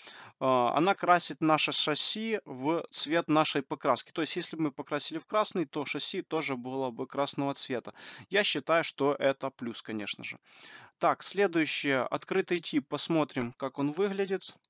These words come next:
Вот так вот будет выглядеть наш гравий, гравел написано. А, вот так вот у нас выглядит асфальт. Это уже накрытый тип. Вот эти как раз два типа.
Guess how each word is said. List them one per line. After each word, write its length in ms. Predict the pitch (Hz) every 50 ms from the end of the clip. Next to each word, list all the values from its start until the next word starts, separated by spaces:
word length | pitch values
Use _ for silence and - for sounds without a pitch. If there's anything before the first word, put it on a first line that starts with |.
| _ - - - _ _ _ _ _ _ - - _ _ _ _ _ _
Вот 200 | 135 139 131 -
так 240 | - 151 143 - -
вот 100 | 139 131
будет 320 | 143 139 135 135 135 -
выглядеть 380 | 147 147 131 131 131 131 123 - _
наш 500 | 139 135 139 135 - - - - - - _ _ _ _
гравий, 580 | - 127 143 160 190 202 208 196 196 190 180 - _ _ _ _ _ _ _
гравел 420 | - 131 131 160 170 170 175 170
написано. 720 | 160 160 160 156 - - 160 - - 160 160 156 151 143 - _ _ _ _ _ _ _ - - _ _ _ _ _ _ _ _ _ _ _ _ _
А, 200 | - 139 147 135
вот 100 | 123 110
так 220 | - - 160 - -
вот 100 | 135 -
у 20 | 127
нас 260 | 135 139 135 - -
выглядит 420 | 139 143 139 131 131 131 - -
асфальт. 540 | 131 - - - 143 127 110 101 - - - - -
Это 220 | 156 143 - 139
уже 200 | 135 127 120 127
накрытый 520 | 123 131 131 - - 123 127 117 - - 117
тип. 320 | - - 196 220 - - - _ _ _ _ _ _ _ _ _ _ _ _ - - _ _ _ _ - _
Вот 160 | - 107 -
эти 160 | 139 139 -
как 160 | 131 - - -
раз 220 | 139 139 127 -
два 240 | - - 131 135 139
типа. 360 | - - - 113 - -